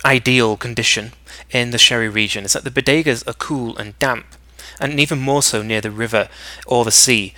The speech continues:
in the towns of San Lucar de Barrameda or Pue-, Puerto de Santa Maria. And these cool,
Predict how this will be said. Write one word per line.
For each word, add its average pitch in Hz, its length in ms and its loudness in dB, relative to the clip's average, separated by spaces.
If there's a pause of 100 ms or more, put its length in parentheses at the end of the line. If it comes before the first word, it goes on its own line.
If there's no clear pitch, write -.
(220)
in 123 140 -6
the 110 60 -8
towns 117 340 -2
of 104 80 -2
San 117 220 2
Lucar 107 340 -4
de 101 100 -6
Barrameda 104 600 0 (320)
or 120 100 -6
Pue-, - 340 -6
Puerto 117 300 -4
de 104 100 -8
Santa 104 360 -8
Maria. 101 320 -4 (600)
And 139 200 4
these 147 120 6
cool, 151 260 -2